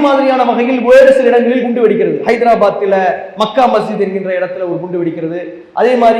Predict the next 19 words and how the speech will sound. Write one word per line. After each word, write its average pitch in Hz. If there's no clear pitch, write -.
இந்தியாவுக்கும் 233
பாகிஸ்தானுக்கும் 226
இடையில் 202
ஓடிக்கொண்டிருந்த 196
சம்ஜோதா 233
எக்ஸ்பிரஸ் 214
என்கின்ற 196
அந்த 185
ரயில்ல 202
வந்து 185
ஒரு 170
குண்டு 185
வெடிக்கிறது. 170
அந்த 302
குண்டு 269
வெடிப்புக்கு 254
காரணம் 214
யார்? 185
எல்லாமே 254